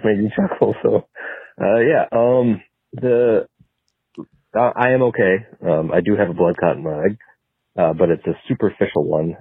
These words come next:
and the reason I knew is because it made a bump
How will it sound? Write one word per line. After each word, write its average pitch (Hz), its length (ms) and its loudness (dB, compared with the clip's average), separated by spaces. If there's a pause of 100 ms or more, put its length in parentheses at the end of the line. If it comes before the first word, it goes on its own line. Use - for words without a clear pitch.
(100)
and 80 240 0
the 80 80 -2
reason 90 320 0
I 82 140 0
knew 95 680 0
is 85 220 -4 (140)
because 85 420 0 (140)
it 82 180 -4 (720)
made 190 360 2
a 82 300 2 (840)
bump 98 300 0